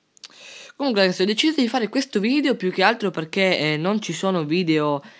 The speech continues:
in itali-, in ingl-, in, sì, in italiano che trattano su questo argomento qui, quindi ho detto perché non farlo.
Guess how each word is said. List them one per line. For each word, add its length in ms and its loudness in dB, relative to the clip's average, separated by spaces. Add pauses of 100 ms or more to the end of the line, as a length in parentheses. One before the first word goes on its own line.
(160)
in 180 0
itali-, 760 0
in 100 0
ingl-, 320 -2
in, 340 -2
sì, 300 -6
in 80 0
italiano 800 2 (360)
che 200 -6
trattano 420 0
su 140 -8
questo 500 -2
argomento 480 0
qui, 340 0 (340)
quindi 200 0
ho 40 -2
detto 140 -2
perché 300 -2
non 140 -2
farlo. 600 -4